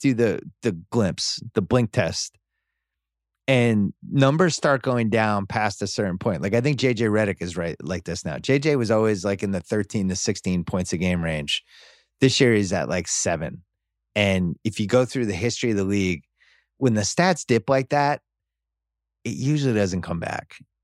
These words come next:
And I, I remember writing a whole piece about Jermaine O'Neal once when I think Toronto had traded for him. It was the second time he had moved.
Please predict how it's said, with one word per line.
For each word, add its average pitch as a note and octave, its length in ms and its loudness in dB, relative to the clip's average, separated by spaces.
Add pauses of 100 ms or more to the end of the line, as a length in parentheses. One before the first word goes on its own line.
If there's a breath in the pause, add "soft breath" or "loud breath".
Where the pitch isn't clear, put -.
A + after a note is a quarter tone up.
(200)
And F#2 380 -2
I, A2 200 2
I A#2+ 100 2
remember C3+ 300 2
writing G#2+ 360 2
a - 20 -2
whole F#2 220 0
piece G2 300 -6
about E2+ 200 -4
Jermaine F#2 360 -2
O'Neal F2+ 340 0
once E2 540 -4
when F2 580 2
I G#2+ 40 -4
think C#3 200 2
Toronto F2+ 540 2
had E2 140 -6
traded D#2+ 360 -2
for A#1+ 180 -6
him. B1 100 -8
It F2 60 -2
was F#2 120 0
the - 40 -4
second G#2+ 300 0
time F2+ 240 -2
he F2 80 -2
had D#2 100 -4
moved. D#2 400 -8